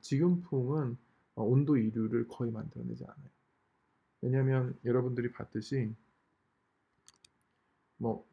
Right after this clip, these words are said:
등압선이긴 하지만 이제 등지면이긴 하지만 바람장이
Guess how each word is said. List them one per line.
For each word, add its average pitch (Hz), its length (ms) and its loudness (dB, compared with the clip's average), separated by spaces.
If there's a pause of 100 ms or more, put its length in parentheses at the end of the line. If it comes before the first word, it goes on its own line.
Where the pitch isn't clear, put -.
(120)
등압선이긴 165 680 4
하지만 127 540 0 (360)
이제 117 340 -6 (840)
등지면이긴 135 880 4
하지만 139 540 -2 (540)
바람장이 160 920 4